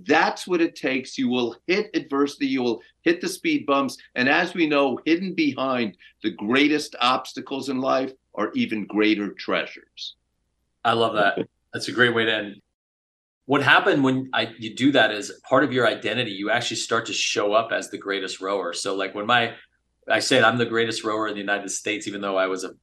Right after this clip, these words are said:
Speaker 2: freshman novice, <laughs> you know, not even making that team. But you, part of you starts to believe that that's your identity, and you start to you know, I never once turned off my alarm. I start to show up a little differently. And so there's,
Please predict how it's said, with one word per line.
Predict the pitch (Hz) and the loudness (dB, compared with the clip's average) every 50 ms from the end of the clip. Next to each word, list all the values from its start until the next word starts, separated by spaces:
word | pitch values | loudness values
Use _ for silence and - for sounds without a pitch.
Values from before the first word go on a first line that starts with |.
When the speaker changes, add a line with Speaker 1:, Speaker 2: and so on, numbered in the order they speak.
| _ _ | _ _
Speaker 2:
freshman | - 113 107 107 - - 101 98 92 | 2 2 2 2 2 -2 -4 -4 0
novice, | 92 95 101 110 110 - 87 - - - - - - - | 2 4 6 6 4 4 0 -6 -6 -4 0 2 4 6
<laughs> | - | 6
you | 170 | 6
know, | - 156 147 | 6 6 6
not | 143 151 151 147 | 6 6 6 6
even | 135 139 131 | 4 4 4
making | 139 143 139 143 123 117 | 4 4 4 2 0 -2
that | 120 123 131 127 | 0 0 0 -2
team. | - - 127 123 120 113 117 - - - - - - | -4 -6 -6 -6 -6 -8 -10 -14 -14 -14 -12 0 4
But | 139 135 123 117 - 135 | 6 6 6 6 4 6
you, | 135 143 135 - - - - | 6 6 6 4 0 -6 0
part | - 143 160 180 | 4 4 6 6
of | 170 | 4
you | 156 143 | 2 0
starts | - - 143 139 135 - | 0 0 0 0 0 -2
to | - 117 | -6 -8
believe | - 113 110 113 127 143 143 123 | -6 -6 0 6 8 8 8 8
that | 117 107 - | 4 0 0
that's | 113 110 110 - | 0 -2 -2 -2
your | 110 101 | -2 -2
identity, | 98 95 90 101 107 117 123 110 101 95 90 | -2 -2 -2 -4 -4 -2 -2 -2 -2 -4 -6
and | 92 95 | -6 -8
you | 98 | -10
start | - - - 113 113 - - | -8 -4 -2 -2 -2 -2 -4
to | 104 101 - - _ _ _ _ - | -6 -6 -8 -10 _ _ _ _ -8
you | - | -4
know, | 120 | -2
I | 110 | 0
never | 117 123 131 127 123 | 2 4 4 4 4
once | 117 120 120 117 - | 2 0 0 -2 -4
turned | - - 117 117 | -4 -4 -2 0
off | 113 110 110 | 0 0 0
my | 110 104 104 | 0 -2 -2
alarm. | 98 95 101 101 101 104 101 101 101 101 - _ _ _ _ - | -2 -2 0 0 0 0 0 -2 -4 -8 -14 _ _ _ _ -10
I | - | -10
start | - - 127 120 - | -4 -2 0 0 0
to | 104 | 0
show | - - - - 117 113 | -2 0 2 2 2 2
up | 110 113 107 | 0 -2 -4
a | |
little | 104 104 101 98 87 | -4 -4 -4 -2 -2
differently. | 104 104 - - 104 101 101 101 | -4 -4 -4 -4 -6 -4 -2 -2
And | 98 98 95 | -2 -2 -2
so | - - 101 98 | 0 0 0 2
there's, | - - 117 113 - - | 4 4 4 4 2 -2